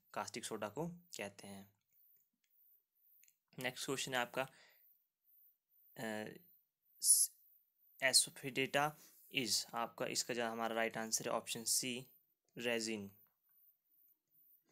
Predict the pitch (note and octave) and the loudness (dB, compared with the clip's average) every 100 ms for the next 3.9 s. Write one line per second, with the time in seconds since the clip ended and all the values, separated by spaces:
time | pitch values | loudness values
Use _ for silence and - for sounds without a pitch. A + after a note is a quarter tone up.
0 | - - - - C#3+ C#3+ D3+ D3+ D3+ - | -20 -20 -16 -6 -6 -4 4 8 10 8
1 | - C3 C3 - - - C#3 - C#3 C#3 | 6 4 4 -6 0 2 2 4 2 2
2 | D3 C3+ B2+ B2+ B2+ B2 B2+ B2 - B2+ | 0 -2 2 4 2 -2 -4 -4 -4 0
3 | B2 A2+ B2 A#2+ B2 - A#2+ B2 | 2 2 -2 -2 -2 -2 -2 -6